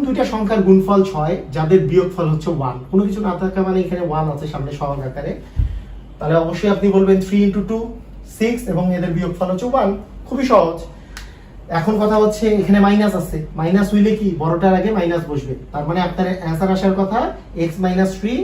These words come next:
into x plus two, মানে বড়টার আগে মাইনাস আর ছোটটার আগে প্লাস বসছে। তো আপনারা তো বুঝে গেছেন, পুরাই বুঝে গেছেন। এখন জানি কি করতে হয়,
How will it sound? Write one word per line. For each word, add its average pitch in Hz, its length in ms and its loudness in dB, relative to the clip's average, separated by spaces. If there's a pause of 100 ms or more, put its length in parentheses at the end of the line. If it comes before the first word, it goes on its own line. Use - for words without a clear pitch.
(320)
into 220 180 2 (140)
x - 20 -2 (120)
plus 160 160 -4 (100)
two, 160 120 -4 (1120)
মানে 151 200 0
বড়টার 180 340 4
আগে 202 180 0
মাইনাস 202 260 2 (160)
আর 156 80 -4 (100)
ছোটটার 160 360 -2 (300)
আগে 139 140 -4 (120)
প্লাস 156 180 0 (100)
বসছে। 127 220 -8 (600)
তো 202 120 0
আপনারা 226 260 -2
তো 254 120 8
বুঝে 233 200 8
গেছেন, 180 180 2 (100)
পুরাই 254 240 8
বুঝে 233 180 4
গেছেন। 175 240 0
এখন 190 160 2
জানি 226 200 0
কি 240 120 -2
করতে 220 240 -2
হয়, 285 120 -2